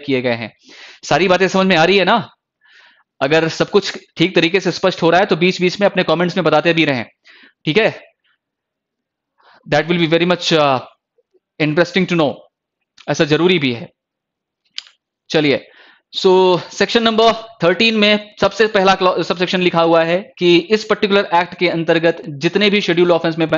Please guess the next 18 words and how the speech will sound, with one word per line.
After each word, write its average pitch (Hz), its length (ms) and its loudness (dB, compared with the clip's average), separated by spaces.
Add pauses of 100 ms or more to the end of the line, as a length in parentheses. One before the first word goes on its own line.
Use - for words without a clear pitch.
निर्धारित 151 500 -2
किए 156 100 2
हुए 151 160 2
offenses 147 380 -2
हैं, 147 240 -4 (260)
उन 151 160 0
सब - 320 -6
के 196 140 0
संदर्भ 170 300 -2
में 170 220 0
investigation 156 600 -2
अगर 151 260 -2
national 147 300 -2
इन्वेस्टिगेटिंग 143 380 -4
एजेंसी 139 240 -4
कर 139 140 -2
रही 139 180 0
है, 147 220 -6